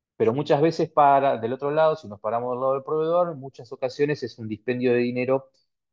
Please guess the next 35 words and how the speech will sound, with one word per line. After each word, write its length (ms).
eh, 400
que 60
muchas 260
veces 260
puede 220
costar, 480
eh, 580
mucho 420
en, 220
en 160
lo 100
que 220
es 140
la, 440
la 60
transacción 420
comercial. 500
Nos 200
habla 300
el 180
mil 160
ciento 300
diez 220
que 300
en 120
los 100
contratos 400
celebrados 380
a 40
distancia, 460
el 80
consumidor 400
tiene 160
el 100
derecho 480